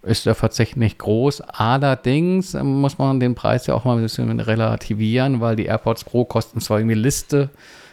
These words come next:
glaub ich, zweihundertachtzig Euro, aber effektiv, ähm, sehe ich die immer und immer wieder, äh, auch mal für hundertachtzig, hundertneunzig Euro, äh, online.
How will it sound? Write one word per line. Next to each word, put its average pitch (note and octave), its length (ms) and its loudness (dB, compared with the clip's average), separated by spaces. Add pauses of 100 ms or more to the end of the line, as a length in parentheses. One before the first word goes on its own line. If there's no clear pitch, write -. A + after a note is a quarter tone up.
(120)
glaub A#2+ 180 0
ich, A#2 80 -6
zweihundertachtzig - 720 -2
Euro, B2+ 500 0 (560)
aber G#2 240 0
effektiv, C3+ 880 -2
ähm, G#2+ 640 2
sehe G#2+ 220 2
ich - 100 -2
die G#2+ 140 -2
immer G#2+ 640 0
und A2 180 -4
immer G#2 300 0
wieder, G#2 540 0 (540)
äh, - 60 -2
auch F#2+ 340 0
mal G#2 140 2
für G2 180 0
hundertachtzig, G2+ 640 0
hundertneunzig G2 600 0
Euro, G2 500 2 (580)
äh, - 60 -4 (440)
online. G2 480 0